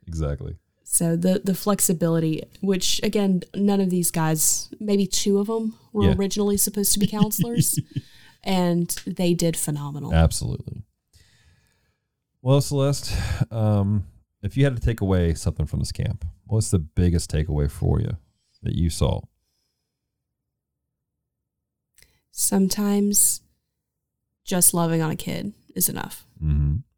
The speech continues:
Speaker 2: We can't fix their situation.
Speaker 1: Right.
Speaker 2: We can't make it better.
Speaker 1: Right.
Speaker 2: But we can love 'em.
Speaker 1: Yeah, absolutely.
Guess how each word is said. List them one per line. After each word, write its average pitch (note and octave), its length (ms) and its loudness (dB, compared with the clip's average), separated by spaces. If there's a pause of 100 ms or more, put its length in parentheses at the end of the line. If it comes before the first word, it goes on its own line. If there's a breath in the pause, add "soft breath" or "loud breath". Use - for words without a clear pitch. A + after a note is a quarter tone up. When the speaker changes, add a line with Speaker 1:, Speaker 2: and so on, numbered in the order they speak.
Speaker 2:
We G3 100 2
can't A3 300 -2
fix - 260 0
their G#3 120 4
situation. F3 760 0
Speaker 1:
Right. E2 280 2 (160)
Speaker 2:
We G3+ 120 0
can't G#3 220 2
make F#3+ 160 0
it G#3 100 -4
better. E3 300 -6 (200)
Speaker 1:
Right. D#2 240 2 (200)
Speaker 2:
But A#3 80 -2
we C4 80 4
can C#4+ 100 2
love C#4 180 2
'em. A3 200 -4 (300)
Speaker 1:
Yeah, G2+ 180 4 (840)
absolutely. G2 600 -4